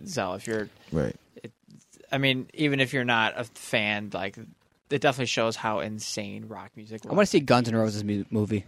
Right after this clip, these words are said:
Speaker 1: That'd be cool as hell.
Speaker 3: Yeah.
Speaker 2: That would be
Speaker 1: Uh,
Speaker 2: cool.
Speaker 1: Rolling Stones would be
Speaker 3: That'd be dope. That'd be super dope.
Speaker 1: sick.
Speaker 3: Yeah.
Speaker 1: Uh, fucking Aerosmith.
Speaker 3: Yo, yo, random thing about Snapchat though, I found out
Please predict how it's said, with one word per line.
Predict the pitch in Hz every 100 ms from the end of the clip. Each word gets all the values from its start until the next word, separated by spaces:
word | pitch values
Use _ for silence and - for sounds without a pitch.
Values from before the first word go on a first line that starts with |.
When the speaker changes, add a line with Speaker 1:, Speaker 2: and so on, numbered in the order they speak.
| -
Speaker 1:
That'd | 156 233
be | 190
cool | - 143 131
as | 123
hell. | 139 143 135
Speaker 3:
Yeah. | 117 117
Speaker 2:
That | 131
would | 131 131
be |
Speaker 1:
Uh, |
Speaker 2:
cool. | 127 78
Speaker 1:
Rolling | 147 160 156 151
Stones | - - 113 147 160
would | 156
be | 151 151 -
Speaker 3:
That'd | 110 117
be | -
dope. | 98 92
That'd | - 107
be | 117
super | 110 107 104
dope. | 98 98
Speaker 1:
sick. | -
Speaker 3:
Yeah. | 107 101 101 - - 120
Speaker 1:
Uh, | 110 104 - _
fucking | - - - 107
Aerosmith. | - 113 117 131
Speaker 3:
Yo, | 180 139 -
yo, | 156 160
random | 139 170 180
thing | 190
about | 143
Snapchat | - 139 139 139 113
though, | 117
I |
found | 117 120 120
out | 120 113